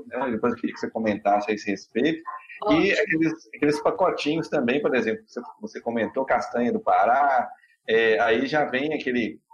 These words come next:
Speaker 1: aquele, é, um conjunto, né, eles geralmente têm lá marcas diferentes, mas são nuts.
Speaker 2: É um
Speaker 1: Então, tem
Speaker 2: mix, né?
Speaker 1: É, um mix com, tem lá, normalmente, é, a uva passa, tem uma castanha do Pará, a, a,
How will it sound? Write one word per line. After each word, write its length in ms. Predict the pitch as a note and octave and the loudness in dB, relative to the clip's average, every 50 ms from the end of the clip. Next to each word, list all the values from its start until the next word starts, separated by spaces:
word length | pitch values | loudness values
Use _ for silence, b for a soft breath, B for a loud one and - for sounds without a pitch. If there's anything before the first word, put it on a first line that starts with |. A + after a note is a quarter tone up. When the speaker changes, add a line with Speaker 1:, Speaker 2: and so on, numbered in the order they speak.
| _ _ _ | _ _ _
Speaker 1:
aquele, 400 | - - B2 B2 A#2 A2 G#2 G2+ G#2 | -6 -4 -2 0 0 0 0 0 2
é, 240 | A2 G#2+ G#2 G2+ G#2 | 2 2 2 0 -2
um 80 | A2+ | -4
conjunto, 600 | A2+ - D#3 C3 A#2 A#2 C3 F3 G3+ F3+ - - | -2 -2 -2 -2 0 -2 -4 -4 -4 -6 -6 -4
né, 300 | B2 D#3 F3 E3 C#3+ B2+ | -2 0 0 0 0 0
eles 460 | A#2+ G#2+ - A2 G#2 - - - - _ - | 0 -2 -2 -6 -6 -8 -10 -16 -20 _ -6
geralmente 520 | G2 A2 A2+ A2+ A2 A2+ C3 C3 - C3+ A#2 - _ _ | -4 -2 -2 -2 -2 -4 -6 -6 -6 -10 -10 -10 _ _
têm 140 | B2+ C3 | -8 -4
lá 200 | A#2 A2 A2 A2+ | -2 -2 -2 0
marcas 360 | G#2+ G#2+ A2+ A#2+ A#2 - A2+ G#2+ | 0 2 2 0 0 -2 -4 -4
diferentes, 280 | G#2 - A2 A#2+ D3 | -2 -4 -4 -2 -2
mas 120 | D#3 D3 D3+ | -2 -4 -4
são 100 | D#3 C#3 | -6 -2
nuts. 540 | B2+ C3+ B2+ - - - - - - _ _ _ _ | 0 0 0 0 -2 -8 -14 -20 -20 _ _ _ _
Speaker 2:
É 40 | - | 0
um 40 | C4 | 0
Speaker 1:
Então, 120 | C#4 C#4 C4+ | 2 2 2
tem 100 | C4+ C4+ - | 2 2 0
Speaker 2:
mix, 340 | - - - - - _ _ | -2 -4 -10 -16 -20 _ _
né? 260 | - A#3+ A#3+ C4 D#4+ D#4 - _ - - C#3+ - - - | -6 -4 -4 -4 -6 -8 -14 _ -2 -2 -2 -2 -4 -6
Speaker 1:
É, 40 | B2 | -2
um 60 | B2+ | 0
mix 260 | B2 B2 C#3+ D3 - - | 0 0 0 -2 -6 -6
com, 300 | C#3 A#2+ A#2 A2 G2+ G#2 | -6 -4 -2 -2 -2 -2
tem 180 | - C3+ B2+ A#2+ | -2 -2 0 2
lá, 420 | A#2 A#2 A#2 A#2 G#2+ - - - - _ _ | 2 4 4 2 2 -2 -4 -12 -20 _ _
normalmente, 960 | - A#2 B2 B2 B2 A#2 A2 A2 A2 A2+ A#2 A2 - A#2 A2+ G#2+ G#2 G#2 - | -4 -2 0 0 2 0 0 0 0 -2 -2 -4 -4 -2 -2 0 -2 -2 -2
é, 200 | - G#2 G2 G2 | -2 -2 0 0
a 260 | G2+ G2+ G2 - E2 E2+ | 0 0 0 -2 -2 -4
uva 220 | A2 - C3 D#3 | -2 -2 -2 -4
passa, 600 | - - D#3 D3 C#3+ C#3+ C#3 C3 A#2+ - - A2 A2 | 0 0 2 2 4 4 2 0 -2 -4 -8 -10 -8
tem 400 | - A#2 A#2 A#2 A2 G2+ - - _ _ _ _ - | -6 -6 -4 -4 -6 -6 -8 -14 _ _ _ _ -12
uma 80 | G#2 | -4
castanha 340 | G#2+ A2+ G#2+ - - G#2+ G#2+ | -2 -2 -2 -2 -4 -4 -4
do 120 | G#2+ A2 | -4 -4
Pará, 600 | A2 C3+ B2+ B2 B2+ C#3+ C#3+ C3 A#2+ A2+ G#2+ G#2 - - | -2 0 0 2 4 4 2 2 0 -2 -4 -6 -8 -8
a, 60 | - G2+ | -6 -6
a, 880 | G2+ G2 E2 F2 G2+ G2 G2 F#2+ F#2+ F#2 F2+ F2+ F2 F2 F2+ F2 D2 | -4 -4 -4 -2 -2 -2 -2 -2 -4 -2 -4 -4 -4 -4 -6 -8 -8